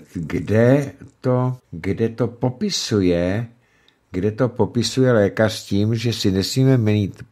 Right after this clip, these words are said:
pléct úmrtnost a smrtnost. Totiž úmrtnost se počítá ze všech um-, zemřelých v tom roku.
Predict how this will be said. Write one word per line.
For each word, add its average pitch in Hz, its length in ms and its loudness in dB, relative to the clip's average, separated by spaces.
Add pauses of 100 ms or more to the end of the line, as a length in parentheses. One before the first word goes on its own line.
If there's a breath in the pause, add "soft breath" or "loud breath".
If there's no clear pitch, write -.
pléct 101 520 0
úmrtnost 104 840 -2
a 120 120 -4
smrtnost. 101 800 -10 (140)
Totiž 104 680 -4 (500 soft breath)
úmrtnost 117 760 0
se 131 140 4
počítá 90 1040 2 (600 soft breath)
ze 98 140 2
všech - 480 -2
um-, 87 680 -4
zemřelých 107 880 0
v - 120 -20
tom 107 420 2 (100)
roku. 80 520 -2